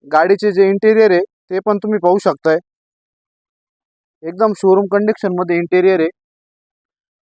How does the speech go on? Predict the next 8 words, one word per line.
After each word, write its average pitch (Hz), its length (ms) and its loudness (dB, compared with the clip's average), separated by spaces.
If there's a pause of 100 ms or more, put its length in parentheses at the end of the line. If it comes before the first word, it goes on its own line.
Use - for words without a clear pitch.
गाडीला 175 320 0
ज्या 190 200 0
फॅसिलिटी 180 560 0
आहे, 165 100 2
त्यामध्ये 185 1000 -2
एसी, 196 400 -2 (760)
पॉवर 180 260 2
स्टीअरिंग 190 500 2